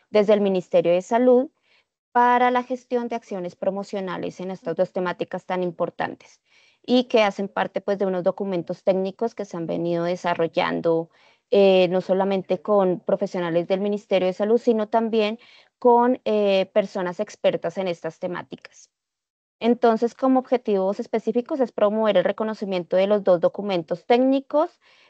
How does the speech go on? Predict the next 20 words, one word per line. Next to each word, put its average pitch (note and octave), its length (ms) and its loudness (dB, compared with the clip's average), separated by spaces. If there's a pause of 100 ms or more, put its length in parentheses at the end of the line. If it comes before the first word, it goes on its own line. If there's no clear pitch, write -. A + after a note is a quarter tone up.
(120)
tanto G3+ 480 0
el F#3 400 0
de F3+ 640 0
directrices G3 580 0
de A3 80 -2
promoción G#3+ 400 -2
y E3 60 -6
consejería G3 480 -4
en E3+ 60 -2
actividad F#3 340 -2
física G3 340 -2
y G#3 40 4
ejercicio, G#3 680 -4 (500)
como F#3 180 -6
parte - 300 -4
de F3+ 40 2
esta G3+ 200 -4
caja G#3 200 -4
de G#3+ 60 -2
herramientas, B3 680 2